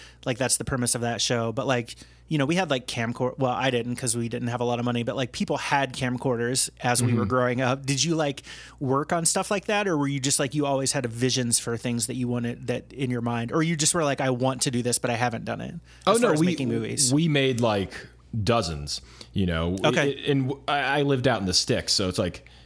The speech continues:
Speaker 2: we had a great backdrop of desert, you know, saguaro cacti and rolling foothills and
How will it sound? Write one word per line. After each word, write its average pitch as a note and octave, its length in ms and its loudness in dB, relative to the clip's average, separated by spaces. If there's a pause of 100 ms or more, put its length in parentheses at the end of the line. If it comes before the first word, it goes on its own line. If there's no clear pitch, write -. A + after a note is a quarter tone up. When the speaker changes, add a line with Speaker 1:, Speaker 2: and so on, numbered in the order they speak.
(120)
Speaker 2:
we A2 140 2
had G#2 100 2
a G#2 60 4
great F#2+ 400 0
backdrop F#2+ 520 0
of D2 120 -4
desert, E2 360 -2
you A2+ 100 0
know, E2+ 140 -2
saguaro F2+ 380 0
cacti D#2 580 -2
and C#2+ 340 -10 (640)
rolling F2 540 0
foothills D#2 640 -4
and C#2 220 -6